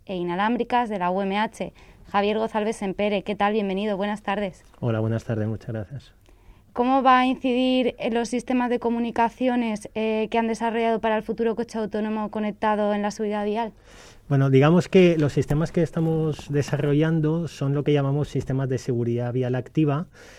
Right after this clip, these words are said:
Speaker 2: que lo que buscan es anticipar situaciones de riesgo para prevenirlas. Es decir, no, no buscamos reducir el daño en un accidente, sino que no ocurra.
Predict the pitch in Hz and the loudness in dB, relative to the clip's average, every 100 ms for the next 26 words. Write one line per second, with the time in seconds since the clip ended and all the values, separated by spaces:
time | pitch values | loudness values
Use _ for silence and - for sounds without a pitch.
0 | - - 123 120 123 127 - 160 143 139 | -20 0 2 4 4 4 2 2 4 4
1 | 160 - 143 139 139 - 131 139 135 165 | 2 0 2 4 4 2 2 2 0 0
2 | 147 139 139 139 131 131 135 139 151 147 | 0 0 0 0 0 2 2 4 2 2
3 | 131 110 113 107 107 104 98 98 - 110 | 0 2 2 2 2 0 -4 -8 -10 -10
4 | - 113 120 131 135 131 151 - 160 160 | -6 -2 0 0 2 4 4 4 4 4
5 | 135 120 113 117 151 139 123 127 143 147 | 4 4 2 2 2 4 4 2 0 -2
6 | - 160 180 196 196 156 123 123 117 107 | -2 -2 0 0 0 0 0 0 0 0
7 | 113 101 98 | -2 -4 -6